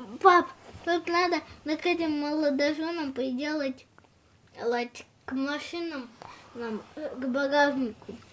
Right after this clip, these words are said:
консервную банку, чтобы она звенела. И на багажник приделать,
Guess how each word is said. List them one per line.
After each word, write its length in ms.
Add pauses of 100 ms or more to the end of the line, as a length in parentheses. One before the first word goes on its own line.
(600)
консервную 600
банку, 340
чтобы 320
она 220
звенела. 580 (840)
И 440
на 480
багажник 680
приделать, 580